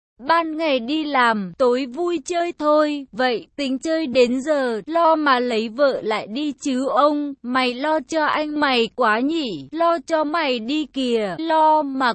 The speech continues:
kiếm bạn gái đi, tao thì mày không cần lo. Qua năm mày tin mày có chị hai mới không? Ai vậy hai? Mày không cần biết đâu, bảo đảm chị dâu mày giỏi giang, xinh đẹp đây, ok.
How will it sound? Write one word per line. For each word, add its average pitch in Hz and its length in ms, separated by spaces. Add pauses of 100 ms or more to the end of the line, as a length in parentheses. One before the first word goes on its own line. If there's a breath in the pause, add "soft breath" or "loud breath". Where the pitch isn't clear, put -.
kiếm 254 240
bạn 226 260
gái 214 260
đi, 302 560
tao 302 200
thì 294 260
mày 254 300
không 320 300
cần 254 300
lo. 294 500 (420)
Qua 320 240
năm 320 380
mày 302 240
tin 294 420
mày 226 200
có 254 320
chị 277 200
hai 285 260
mới 277 340
không? 311 500
Ai 330 200
vậy 254 300
hai? 302 560
Mày 247 320
không 320 280
cần 240 380
biết 339 200
đâu, 311 520
bảo 254 260
đảm 226 340
chị 240 180 (120)
dâu 285 180
mày 269 260
giỏi 196 320
giang, 294 520 (240)
xinh 339 240
đẹp 285 220
đây, 320 480
ok. 330 400